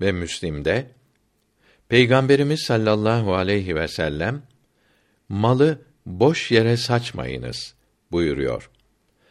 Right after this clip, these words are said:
İmam-ı Tirmizi'nin rahmetullahi teâlâ aleyh, Ebi Berze'den radıyallahu anh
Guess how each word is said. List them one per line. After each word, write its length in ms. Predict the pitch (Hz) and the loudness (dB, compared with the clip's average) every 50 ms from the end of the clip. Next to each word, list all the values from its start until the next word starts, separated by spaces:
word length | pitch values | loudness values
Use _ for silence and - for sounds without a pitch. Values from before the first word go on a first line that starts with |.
| _ _ _ _ _ - | _ _ _ _ _ -2
İmam-ı 440 | - 110 110 120 123 127 127 120 117 | 0 2 4 6 6 6 4 2 2
Tirmizi'nin 840 | 120 127 113 110 110 104 95 90 98 98 98 101 107 123 147 170 - _ _ _ _ _ _ _ - | 2 2 2 2 2 0 0 0 0 0 0 0 -2 -2 -4 -6 -10 _ _ _ _ _ _ _ -6
rahmetullahi 920 | 82 95 101 98 101 107 92 - 104 98 95 92 98 104 107 98 92 73 | -2 -2 -2 0 -2 -4 -4 -4 -4 -4 -2 0 0 0 0 -2 -4 -8
teâlâ 480 | - - 76 67 69 69 67 71 73 69 | -6 -4 -2 -2 -2 -2 -2 -4 -4 -2
aleyh, 360 | 67 71 73 80 90 117 120 120 - - _ _ _ _ _ _ _ _ _ _ _ _ _ _ - | -4 -4 -2 -2 -2 -2 -4 -6 -10 -20 _ _ _ _ _ _ _ _ _ _ _ _ _ _ 0
Ebi 360 | 131 139 135 151 143 135 120 | 0 2 2 2 0 0 2
Berze'den 720 | 107 107 104 104 98 90 104 101 90 107 104 101 90 71 62 - _ _ _ _ _ _ _ _ _ _ _ - - | 2 4 4 2 2 2 0 0 2 2 0 0 0 -4 -8 -12 _ _ _ _ _ _ _ _ _ _ _ -6 -2
radıyallahu 800 | 87 95 92 98 98 92 92 92 92 98 107 113 107 92 90 78 | -2 0 0 2 0 0 0 0 0 0 0 0 0 -2 -4 -4
anh 220 | 76 78 95 107 | -4 -4 -6 -6